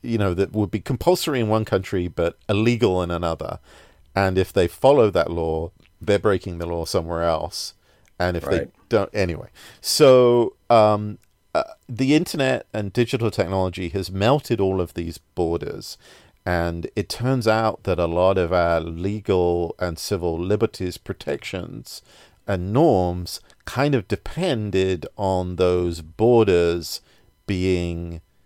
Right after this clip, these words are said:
Speaker 1: a, a genuine kind of speed bump,
Speaker 2: Mm.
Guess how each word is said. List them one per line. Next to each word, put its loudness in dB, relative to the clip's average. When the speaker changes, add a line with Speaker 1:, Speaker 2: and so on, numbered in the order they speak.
Speaker 1:
a, 0
a -4
genuine 2
kind -2
of -4
speed -6
bump, -2
Speaker 2:
Mm. -10